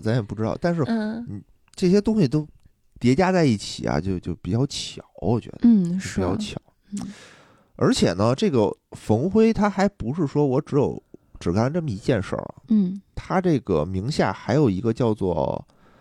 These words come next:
Speaker 1: 安盛家业汽车贸易有限公司，他呢，
Speaker 2: 嗯。
Speaker 1: 这家公司和鹏润物业管理有限公司都是北京建设投资公司的子公司。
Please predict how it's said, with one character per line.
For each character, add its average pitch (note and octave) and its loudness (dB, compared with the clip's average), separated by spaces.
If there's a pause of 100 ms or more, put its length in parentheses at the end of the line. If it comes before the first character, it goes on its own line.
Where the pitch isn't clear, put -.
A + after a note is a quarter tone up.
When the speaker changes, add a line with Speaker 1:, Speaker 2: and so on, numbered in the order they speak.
(180)
Speaker 1:
安 G#3 2
盛 C#3 0
家 F3 0
业 F3+ 4
汽 - -2
车 D3 0
贸 D3 2
易 F2 4
有 - -2
限 F#2 -4
公 C3 -6
司， E3 0 (840)
他 B3 4
呢， A#2+ 6
Speaker 2:
嗯。 C#3+ -8
Speaker 1:
这 F3 4
家 C#3 2
公 D3+ -4
司 D3+ 0
和 A#2 2
鹏 B2+ -4
润 D#3+ 4
物 D3+ 0
业 C#3 4
管 F#2+ 2
理 G#2+ 0
有 F#2 -2
限 E2+ -4
公 F#2 -8
司 G#2+ -6 (560)
都 A#3 4
是 G#2+ 2 (200)
北 F2 0
京 D3 0
建 C3 0
设 B2 2
投 G#2+ -4
资 B2 -2
公 B2+ -6
司 C3 -6
的 A2 -4
子 - -16
公 A2+ -10
司。 C3 -2